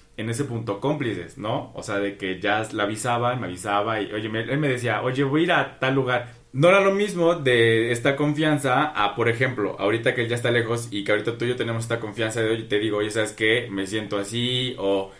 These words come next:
cuando nos empezábamos a hablar, me costaba mucho trabajo a mí también abrirme contigo,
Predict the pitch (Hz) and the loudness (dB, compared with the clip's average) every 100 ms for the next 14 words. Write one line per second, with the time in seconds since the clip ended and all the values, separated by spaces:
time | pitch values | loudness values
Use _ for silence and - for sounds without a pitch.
0 | - 117 127 120 117 135 147 143 120 107 | -6 -4 -2 -2 0 2 2 2 0 2
1 | 113 131 175 - 104 117 117 117 139 151 | 4 2 0 -6 -6 -2 -2 0 2 2
2 | 151 151 135 127 139 135 131 127 123 120 | 0 0 2 2 0 -2 -2 -2 -2 -2
3 | 123 123 135 117 - 143 131 127 262 | -2 -2 -2 -4 -4 -2 0 0 -2